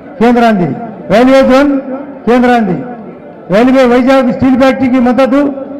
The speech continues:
కేంద్రానిది, నేషనల్ హైవే కేంద్రానిది,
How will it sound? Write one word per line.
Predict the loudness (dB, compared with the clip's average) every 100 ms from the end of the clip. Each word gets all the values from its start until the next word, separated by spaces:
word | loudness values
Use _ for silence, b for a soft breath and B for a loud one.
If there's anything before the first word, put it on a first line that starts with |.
| -16 -2
కేంద్రానిది, | 0 2 2 0 -2 -6 -12 -10 -2
నేషనల్ | 0 2 2
హైవే | 4 4 4 2 -2 -6 -8 -10 -10 -2
కేంద్రానిది, | 0 2 0 -2